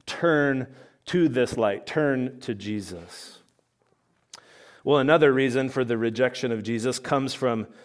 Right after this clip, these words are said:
spiritual blindness, really from the devil who gives this spiritual blindness. So listen to what Paul, the apostle, says in Second Corinthians four four.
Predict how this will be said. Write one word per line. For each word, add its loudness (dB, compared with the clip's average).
spiritual 0
blindness, -2
really 2
from -2
the -4
devil -2
who -6
gives 0
this -6
spiritual -6
blindness. -4
So 4
listen 0
to 2
what 0
Paul, 4
the -2
apostle, 0
says -4
in -8
Second -4
Corinthians -4
four -6
four. -2